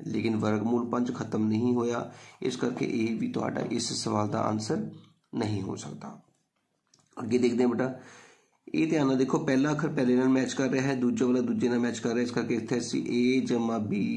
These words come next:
ਤੇ A ਮਾਈਨਸ B ਦਾ ਫਾਰਮੂਲਾ ਜੋ ਕਿ A ਦੀ ਦੋ ਮਾਈਨਸ B ਦੀ ਦੋ ਹੁੰਦਾ ਹੈ ਲਗਾ ਸਕਦੇ ਹਾਂ, ਹੈ ਨਾ।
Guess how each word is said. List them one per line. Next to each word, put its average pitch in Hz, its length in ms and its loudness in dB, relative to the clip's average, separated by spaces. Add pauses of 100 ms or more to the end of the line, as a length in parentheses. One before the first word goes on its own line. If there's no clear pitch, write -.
(880)
ਤੇ - 220 -8
A 123 240 4
ਮਾਈਨਸ 117 480 2
B 123 240 0
ਦਾ 123 100 0
ਫਾਰਮੂਲਾ 113 880 0 (280)
ਜੋ 123 180 0
ਕਿ - 180 -2
A 117 300 0
ਦੀ 123 180 4
ਦੋ 127 440 2 (320)
ਮਾਈਨਸ 135 600 2
B 113 100 -4
ਦੀ 117 360 2
ਦੋ 123 220 4
ਹੁੰਦਾ 110 320 2
ਹੈ 110 400 -2
ਲਗਾ 107 240 -2
ਸਕਦੇ - 340 -4
ਹਾਂ, - 80 -4
ਹੈ - 280 -6
ਨਾ। - 260 -2